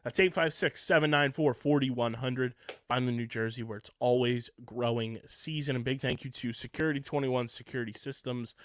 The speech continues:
and Paul J Gillespie Incorporated for their continued support of this podcast. Big week coming up. Shout out to the Fighting Clan of Vineland as well, the football team.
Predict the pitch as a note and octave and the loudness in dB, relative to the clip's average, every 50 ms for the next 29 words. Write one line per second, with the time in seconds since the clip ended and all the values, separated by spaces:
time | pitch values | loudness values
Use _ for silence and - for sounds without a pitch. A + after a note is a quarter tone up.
0 | - - - - _ _ _ - - B2 B2 A#2 A2+ - - A#2+ A#2 A#2+ A#2+ A#2 | -20 -20 -20 -20 _ _ _ -2 0 2 2 0 -2 -4 -2 0 2 2 2 0
1 | A#2 A2 A2 G#2+ A2 G#2+ G#2+ G#2+ A2 - - - F2 F2+ - - C3+ B2 - B2 | -2 -6 -8 -8 -8 -8 -8 -8 -10 -12 -16 -18 -20 -14 -8 -6 -6 -4 -4 -4
2 | A#2+ A#2+ A#2 - - A2+ A2 A2 G#2+ - - A2+ - - A2+ A2 G#2+ - - - | -6 -6 -6 -10 -12 -10 -10 -10 -10 -12 -16 -16 -14 -12 -12 -12 -12 -14 -18 -20
3 | _ - - A2 G2+ - _ _ - A2+ A2+ A2+ A2 - - A2 A2+ A2 A2 A2 | _ -10 -8 -8 -8 -8 _ _ -4 -4 -4 -4 -6 -8 -16 -14 -10 -10 -8 -8
4 | - - - _ _ - - C3+ C3+ C3+ B2+ - - D3+ C#3+ C3+ B2+ - - - | -8 -12 -12 _ _ -8 -2 0 0 0 0 0 -2 0 0 0 0 -2 -8 -18
5 | - - - - - - C3 B2+ F#3 F#3+ F#3 D#3+ D#3 F3 F#3+ E3 _ - - E3 | -20 -20 -20 -20 -16 -10 0 8 10 10 10 10 8 6 4 4 _ 4 4 6
6 | D#3+ D#3+ E3 D#3+ D#3 - - D#3+ D3 C#3+ - - C#3 C3 - - D3 C#3+ C3+ C3 | 8 8 6 6 4 4 2 2 2 2 0 -2 -4 -2 2 2 2 2 2 -2
7 | C3 - D3 C#3 C3+ C3+ C3 B2+ - B2 B2+ B2 A#2+ B2 B2+ A#2+ B2 B2 B2 A#2+ | -4 -2 0 0 0 0 -2 -2 -2 -2 -2 -2 0 0 0 0 2 2 0 -2
8 | A#2 A#2 A2 A#2 B2+ A#2+ A#2 A#2 A2 - - - A#2+ - B2+ A#2 A2+ - - B2+ | -4 -6 -6 -4 -2 -2 -2 -2 -4 -8 -10 -10 -8 -4 -4 -4 -4 -6 -6 -6
9 | A#2 A2+ | -4 -6